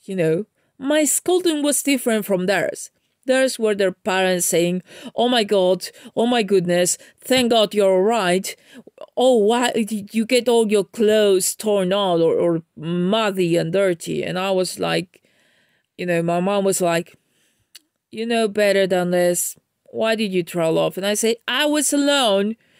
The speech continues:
"Yes, but you know they're kids. They're going to follow you." And I was like, "It's not my goddamn fault. They got parents, you know. If you guys just stop,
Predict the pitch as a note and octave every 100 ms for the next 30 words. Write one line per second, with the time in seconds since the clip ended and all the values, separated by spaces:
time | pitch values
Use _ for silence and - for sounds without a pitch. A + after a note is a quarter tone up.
0 | _ - _ B3 C#4+ - - A#3+ C4 C4
1 | C#4 C4+ C#4 C4+ B3 - D4+ G#3 E3 G3+
2 | G3+ A#3+ A#3+ B3+ C#4+ C#4 G#3 F3 E3 F3+
3 | A#3+ _ _ _ - _ _ - A3+ B3
4 | B3 A#3+ B3 A#3 A#3 A#3 - - C#4 -
5 | E4 F#4+ G#4 F4+ D4 D#4+ C4 D4 C#4 F4
6 | D#4+ A3+ C4 E4 D#4 - D4+ D4 G3 E3+
7 | F#3 G#3+ G#3 G#3+ A#3 C4 D#4 D#4+ D#4 D4
8 | C4+ - C#4 - - - D4 C#4